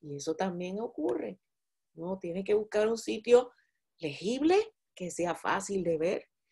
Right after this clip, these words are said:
en un lugar que no des-, desvirtúe el valor del objeto. Si es una moneda, no vamos a usar una de las caras para poder marcar la moneda en la cara, ¿verdad que no?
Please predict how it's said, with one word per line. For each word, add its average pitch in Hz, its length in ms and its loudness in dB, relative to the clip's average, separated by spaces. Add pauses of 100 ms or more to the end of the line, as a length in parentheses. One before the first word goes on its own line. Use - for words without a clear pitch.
(200)
en 208 240 6
un 277 140 8
lugar 277 520 6
que 240 200 8
no 214 160 6
des-, 196 340 0
desvirtúe 202 920 2 (120)
el 190 160 -2
valor 160 340 -2
del 190 180 0
objeto. - 600 0 (460)
Si - 120 -6
es 170 60 2
una 233 300 8
moneda, 202 680 4 (520)
no 165 200 0
vamos 214 340 4
a 220 60 6
usar 190 360 6
una 208 200 6
de 175 120 2
las 156 200 -4
caras 254 420 4
para 175 280 2
poder 156 260 -4
marcar 165 720 -4
la 165 260 -2
moneda 160 680 -2 (320)
en 151 160 -12
la 131 160 -10
cara, 180 340 -2
¿verdad 135 260 -8
que - 140 -10
no? 285 300 -4